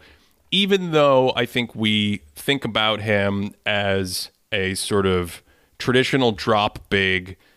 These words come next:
he's not someone who's gonna play a ton of different rangy coverages and switch a lot and things like that. I, I've talked before how I think, um, having Giannis next to him, having that kind of defender next to him, supports him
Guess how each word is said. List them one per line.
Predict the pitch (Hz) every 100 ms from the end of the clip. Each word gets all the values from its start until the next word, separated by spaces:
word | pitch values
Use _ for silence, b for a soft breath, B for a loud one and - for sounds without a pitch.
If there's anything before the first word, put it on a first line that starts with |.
| _
he's | 110 101
not | 104 107 110
someone | - 107 107 104 98 98
who's | 95 107 98 95 90
gonna | - 98
play | 92 113 104
a |
ton | 98 - 107
of | 101
different | 98 104 104 95
rangy | 98 104 110 120 110 107
coverages | 101 110 95 101 95 98 98 90
and | 92 92
switch | - - 113 104 -
a |
lot | 95 95 98 -
and | 92
things | - 95 92
like | 95 95 -
that. | 98 92 95 B B -
I, | 95 101 95
I've | 95
talked | - 101 -
before | 104 - 95 92
how | 98 90
I | 92
think, | - 92 90 - b b -
um, | 90 85 82 - _
having | - 107 110 107 101
Giannis | 98 95 95 95 - -
next | 98 -
to | 98
him, | 98 95
having | 101 98 98
that | 95 90
kind | 98 92
of |
defender | 90 101 92 87
next | 90 98 -
to | 90
him, | 95 92 87 B B B
supports | - 110 - - 117 107 -
him | 101 95 92